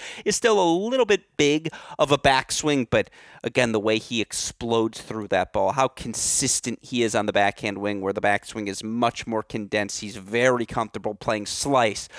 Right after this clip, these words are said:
playing drop shot, as well as driving through that ball, both cross court and line. He's comfortable moving forward as well. There's just not a lot Arthur Fee can't do already on a tennis court. And again, what's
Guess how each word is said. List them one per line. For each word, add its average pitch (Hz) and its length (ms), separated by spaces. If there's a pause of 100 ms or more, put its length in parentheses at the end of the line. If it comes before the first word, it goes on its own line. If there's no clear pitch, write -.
(200)
playing 107 260
drop 117 360
shot, 107 220
as 107 120
well 117 280
as 107 100
driving 113 460
through 120 180
that 104 220
ball, 107 180
both 104 320
cross 110 340
court 107 240
and 104 140
line. 104 220
He's 110 180
comfortable 131 600
moving 113 400
forward 113 600
as 101 280
well. 139 180
There's 104 240
just 143 240 (320)
not 175 320
a 254 80
lot 180 400
Arthur 147 360
Fee 143 360
can't - 480
do 135 200 (120)
already 113 720
on 143 180
a 139 60
tennis 139 400
court. 135 340
And 120 140
again, 120 640 (420)
what's - 260